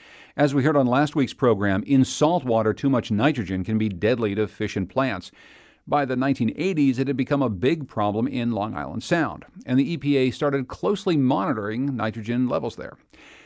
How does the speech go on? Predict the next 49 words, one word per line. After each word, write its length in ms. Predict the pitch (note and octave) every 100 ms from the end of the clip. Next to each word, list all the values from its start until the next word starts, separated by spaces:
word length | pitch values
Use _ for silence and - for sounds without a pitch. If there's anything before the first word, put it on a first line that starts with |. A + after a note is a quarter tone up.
| - E3
By 100 | D3+
two 140 | G3
thousand 340 | G3 D#3 B2+
one, 220 | B2 F#3 G3
the 160 | E3
agency 380 | C#3+ C3 - D3+
had 100 | C3
set 240 | - C#3
new 260 | C#3 D3 C3
nitrogen 440 | C#3+ C#3 B2 A#2 B2+
limitations 680 | A#2 - F3 E3+ B2+ A2+
for 220 | - C3 A2+
the 80 |
wastewater 460 | A#2+ C3 - A#2+ G#2+
treatment 360 | - E3 C3+ -
plants 280 | A2+ G#2+
that 120 | A#2 G#2
are 120 | -
on 220 | C#3+ F#3+
the 100 | G3
Sound 520 | A2+ D2+ C2+ - - - -
in 160 | A#2
the 80 | A#2
states 300 | - G#2+ -
of 120 | G2
New 100 | A2+
York 360 | A2 G#2+ G2 G2+
and 100 | F#2+
Connecticut. 460 | C3+ D#3 C#3 - - _ - - -
But 100 | C#3+
now 280 | D#3+ A3+ B3+
E 120 | A3
P 240 | E3+ D#3
A 80 | C3+
is 120 | B2+
turning 240 | - C3+ C3
its 120 | B2+
attention 420 | A#2 B2 A2+ C3+
to 300 | - A#2+ B2 -
the 100 | A#2
wastewater 460 | A2+ A2 A#2+ G#2
treatment 360 | G2+ G3+ E3+ A#2+
plants 360 | G#2 G2+ G2 - _ _ -
that 100 | C3+
are 80 | C#3
miles 520 | B2 A#2 E3+ G#3 D3+
from 120 | G#2+
the 100 | F#2+
Sound 500 | - G2+ G2 A#2 C3